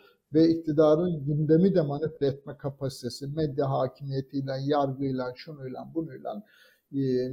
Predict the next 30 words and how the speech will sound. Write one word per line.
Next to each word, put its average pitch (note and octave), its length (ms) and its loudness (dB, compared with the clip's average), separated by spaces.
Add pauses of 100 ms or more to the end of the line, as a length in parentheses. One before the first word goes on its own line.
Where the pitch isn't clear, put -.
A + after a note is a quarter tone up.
iktidarın F3+ 520 6
kurduğu E3 400 6
alanın, F3+ 640 8
e, C#3+ 240 4
gündemin E3+ 600 6
içinde E3 460 0
kalıyorsunuz. B2 800 -6 (420)
E, C#3 280 8
o G3 220 12
gündemde F#3 500 8
nedir? F#3 280 6
İşte G3 260 0
efendim F#3 480 0
kar-, E3+ 220 6
muhalefetin E3 720 4
koalisyon E3+ 720 4
biçiminde D#3+ 400 -4
olduğu C#3+ 600 4 (320)
ya C#3 160 0
da D#3 160 4
Bekir D3+ 360 -2
Bozdağ D#3 480 6
diyor F#3+ 200 6
ya, C3 240 4 (100)
beş E3+ 140 4
sağcı D3+ 460 0
parti D3 460 -4
bir D#3 100 -2
solcu, D3 720 0
e, C3+ 240 -4